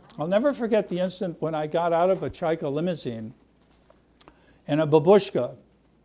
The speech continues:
you know, a grandma, looked at me, spat,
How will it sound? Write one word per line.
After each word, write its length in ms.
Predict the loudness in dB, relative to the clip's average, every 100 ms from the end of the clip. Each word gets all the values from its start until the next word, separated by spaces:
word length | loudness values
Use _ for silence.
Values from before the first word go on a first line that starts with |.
| _ _ _
you 60 | -4
know, 120 | -2
a 40 | 0
grandma, 440 | 2 4 2 -2
looked 240 | 0 2 4
at 200 | 2 0
me, 240 | -8 -8 -14 _ _ _ _ -20
spat, 640 | -14 -8 0 2 2 -4